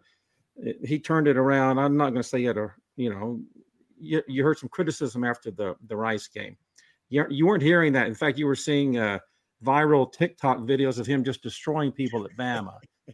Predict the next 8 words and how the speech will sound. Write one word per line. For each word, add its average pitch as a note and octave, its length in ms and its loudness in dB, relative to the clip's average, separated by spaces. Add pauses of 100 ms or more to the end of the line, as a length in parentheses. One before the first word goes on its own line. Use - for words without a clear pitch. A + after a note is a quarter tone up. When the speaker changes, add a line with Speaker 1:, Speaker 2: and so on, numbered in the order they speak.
(200)
Speaker 1:
So C#3+ 320 2
you D#3 500 -2
probably C#3+ 640 4
expected, A#2+ 800 -2
uh, G2 300 -4 (360)
D C3+ 180 -2
J A#2 280 0
to F#2+ 280 -8